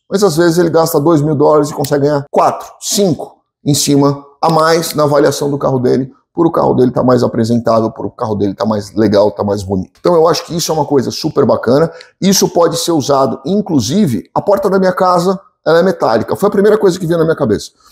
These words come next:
Quando passou agora o furacão, a, a soleira dela, que também é metálica, né? A porta inteira é metálica, batente metálica, tudo metálico. A soleira dela deu infiltração de água e ficou umas bolinhas na tinta,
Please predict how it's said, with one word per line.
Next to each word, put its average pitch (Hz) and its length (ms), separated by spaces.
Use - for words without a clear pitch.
Quando 208 220
passou 180 340
agora 151 260
o - 20
furacão, 139 640
a, 117 200
a - 20
soleira 175 580
dela, 131 280
que - 80
também 156 220
é - 20
metálica, 139 520
né? 101 160
A - 80
porta 180 280
inteira 147 340
é 123 40
metálica, 110 400
batente 139 420
metálica, 107 440
tudo 165 140
metálico. 139 360
A 147 80
soleira 196 640
dela 139 560
deu 151 180
infiltração 165 600
de 151 100
água 156 200
e - 20
ficou - 180
umas 160 160
bolinhas 160 720
na - 140
tinta, 120 560